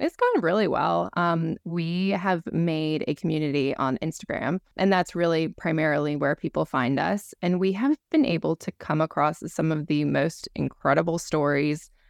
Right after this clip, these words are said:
of how people have used our toys. Like I said, pediatric specialists, they have, like, backed our toys from the beginning. Before we even release the toys to market, we had a speech language pathologist test them with her clients. And so, like,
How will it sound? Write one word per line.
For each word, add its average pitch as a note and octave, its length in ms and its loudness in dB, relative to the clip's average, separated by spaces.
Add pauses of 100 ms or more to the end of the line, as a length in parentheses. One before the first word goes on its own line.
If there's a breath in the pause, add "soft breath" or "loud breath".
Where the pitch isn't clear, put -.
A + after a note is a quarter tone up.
(180)
of E3 80 2
how - 220 2
people E3+ 280 2
have E3+ 140 0
used E3 240 -4
our E3+ 100 -2
toys. D#3+ 640 -2
Like F3+ 240 0
I F3+ 80 2
said, F3 260 2
pediatric F3+ 480 -2
specialists, F3+ 640 -2 (280)
they E3 500 0 (220)
have, E3 240 0
like, D#3+ 180 -2
backed C3+ 240 0
our D#3+ 100 2
toys C#3+ 280 -2
from D3+ 160 0
the D3 80 0
beginning. D3+ 540 0
Before F3 320 0
we F3+ 100 6
even D#3 400 0 (340)
release F3 420 0
the F3+ 100 -2
toys E3+ 280 0
to - 100 -4
market, D#3+ 380 0
we E3+ 140 2
had D3+ 280 0
a C#3+ 260 2
speech - 360 -6
language D#3 300 0
pathologist D#3 800 0
test - 300 -6
them F#3+ 280 2
with F3+ 160 -2
her E3 120 -2
clients. E3+ 580 -2
And F3+ 540 0
so, G3+ 260 2
like, F#3 260 2